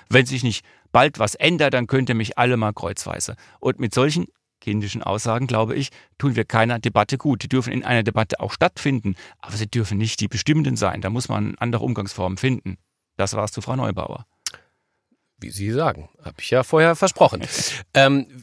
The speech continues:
Speaker 2: wenn wir mal ein bisschen versuchen, die, sagen wir mal, die Grenzen, äh, oder Ihre Grenzen der Infantilisierung einzugrenzen. Also Sie, Sie, Sie, ähm, äh, sprechen über Sprache, über Politik, ich hab's erwähnt, Freizeitvergnügen, zum Beispiel Bubble-Fußball, nehmen Sie als eine,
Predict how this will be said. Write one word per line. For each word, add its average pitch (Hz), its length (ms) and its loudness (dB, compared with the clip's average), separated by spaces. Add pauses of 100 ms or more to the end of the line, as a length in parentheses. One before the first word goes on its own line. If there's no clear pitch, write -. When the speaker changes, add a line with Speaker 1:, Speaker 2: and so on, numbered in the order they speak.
Speaker 2:
wenn 131 380 0
wir 180 80 4
mal 160 140 4
ein 139 180 -8
bisschen 160 180 0
versuchen, 147 420 2
die, 131 240 2
sagen 127 160 0
wir 127 40 2
mal, 123 80 2
die 120 140 -6
Grenzen, 117 840 2
äh, 98 180 0
oder 95 200 -2
Ihre 175 280 4
Grenzen 104 480 0
der 98 140 0
Infantilisierung 104 840 -2
einzugrenzen. 90 720 -4
Also 95 220 -4
Sie, 98 340 -4
Sie, 87 320 -8
Sie, 101 360 -12
ähm, - 360 -14 (420)
äh, - 100 -14 (360)
sprechen 113 360 -6
über 101 120 -4
Sprache, 127 440 0
über 104 160 -6
Politik, 104 480 -8
ich 113 100 -6
hab's - 140 -8
erwähnt, 110 380 -2
Freizeitvergnügen, 131 1120 0
zum 104 160 -4
Beispiel 101 640 -2 (400)
Bubble-Fußball, 101 960 0
nehmen 98 380 -2
Sie 104 140 -2
als 95 180 0
eine, 107 460 4